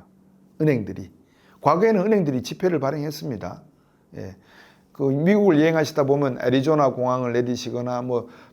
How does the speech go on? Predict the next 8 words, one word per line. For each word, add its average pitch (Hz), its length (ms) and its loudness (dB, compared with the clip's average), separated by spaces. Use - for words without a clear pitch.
툴사 180 360 2
공항 120 460 0
또는 123 180 -10
턱산 165 420 -2
공항을 127 360 2
내리시거나 123 680 -2
또는 131 260 -4
뭐 107 560 -2